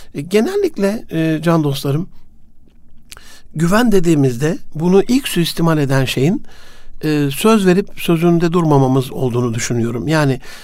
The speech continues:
e, güvenilir olmak istiyorsak, eğer biz bir insana söz vermişsek, şu anda mesela, e, Allah muhafaza, e, Rabbim yardımcılar olsun, adliyelerde, e, bu sürüm sürüm sürünen, birbirini sürüm sürüm süründüren, evlendikleri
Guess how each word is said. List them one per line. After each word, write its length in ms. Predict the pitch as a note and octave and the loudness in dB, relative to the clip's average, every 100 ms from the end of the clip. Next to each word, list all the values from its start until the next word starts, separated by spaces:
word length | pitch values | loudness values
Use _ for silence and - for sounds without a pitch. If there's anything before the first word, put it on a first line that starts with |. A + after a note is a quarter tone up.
| - - | -20 -20
e, 80 | - | -18
güvenilir 540 | E3+ D3 E3+ G3 A3+ A3+ | -12 -4 4 6 6 4
olmak 380 | E3 C#3+ C#3 | 4 2 2
istiyorsak, 640 | - - C3 B2 F#3+ - E3+ | -4 -6 -6 -4 -6 -6 -2
eğer 260 | D#3+ D3+ | -2 -2
biz 180 | D#3+ D#3+ | -4 -2
bir 100 | D#3 | -2
insana 300 | D3 D3+ C#3+ | -2 -2 -4
söz 300 | C#3 E3 C#3+ | -2 -4 -2
vermişsek, 480 | A#2 A2+ A2+ C#3+ C#3 | -4 -4 -4 -6 -6
şu 160 | - | -2
anda 200 | G3+ G3+ | 0 0
mesela, 460 | G3 F#3 F3+ E3+ E3 - - - - - D3 | 0 0 2 2 0 -6 -14 -16 -18 -10 -2
e, 380 | D3 C#3+ C#3 - - | 0 2 0 -4 -2
Allah 280 | E3 E3+ | 0 2
muhafaza, 600 | D#3+ C#3+ C3+ C#3 B2 C#3+ - - - - - - | 2 2 2 0 0 -2 -4 -16 -14 -14 -12 -8
e, 40 | - - | -8 -6
Rabbim 320 | E3 D3 C#3+ C#3+ | -2 0 2 2
yardımcılar 520 | C#3+ C#3+ C#3+ C3+ D3 | 2 2 2 2 2
olsun, 400 | C#3 - E3+ E3+ | 2 0 -2 -2
adliyelerde, 800 | C#3+ C#3+ D3+ C#3 C#3 C3 C#3+ E3 - - - | -2 0 0 2 2 0 -2 -4 -8 -10 -6
e, 340 | C3 C#3+ C3+ | -4 -4 -4
bu 80 | C#3 | -6
sürüm 300 | C#3+ E3+ F#3+ | -2 -2 0
sürüm 280 | - D3+ C#3+ | 0 0 0
sürünen, 480 | D3+ C3+ B2+ B2 - - - - | 0 0 0 -2 -8 -16 -4 2
birbirini 380 | F3 F3 F3+ | 4 6 4
sürüm 320 | F3+ E3+ F3 F3+ | 2 2 2 2
sürüm 300 | D#3 D#3 D#3 | 0 -2 -2
süründüren, 680 | - C#3 C#3 B2 A2+ B2 - - - - - | 0 2 2 0 -4 -6 -10 -18 -18 -14 0
evlendikleri 840 | D#3+ F3 F3 E3+ - F3 F3+ E3+ | 2 4 4 2 0 2 2 0